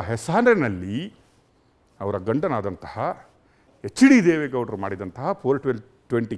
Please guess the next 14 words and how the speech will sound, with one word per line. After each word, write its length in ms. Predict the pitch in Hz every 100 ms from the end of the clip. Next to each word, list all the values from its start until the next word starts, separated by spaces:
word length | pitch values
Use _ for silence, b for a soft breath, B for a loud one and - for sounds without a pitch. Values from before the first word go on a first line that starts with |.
| 117
ಕೆಲಸನೇ 360 | 110 - 113 92
ವಿನಃ 200 | 98 95 180 - _ b b b
ಇದರಲ್ಲಿ 280 | 147 220 185 170
ಚೆನ್ನಮ್ಮನವರ 540 | 202 247 233 208 175 143 -
ಪಾತ್ರ 240 | 165 - 131 113
ಇದೆ 140 | 131 120
ಅಂತ 160 | 107 190 139
ನಾನು 120 | 104 95
ಹೇಳಲಿಕ್ಕೆ 340 | 98 95 - -
ಹೋಗಲ್ಲ. 260 | 101 87 - - _ _ _ _ _ _ _ _ b b b - 131 262
ಈಗ 120 | 262 202
ನಾನು 140 | 139 127 -
ತೋರಿಸ್ತಾ 360 | 147 139 - 131
ಇರುವಂತಹ 420 | 104 92 - -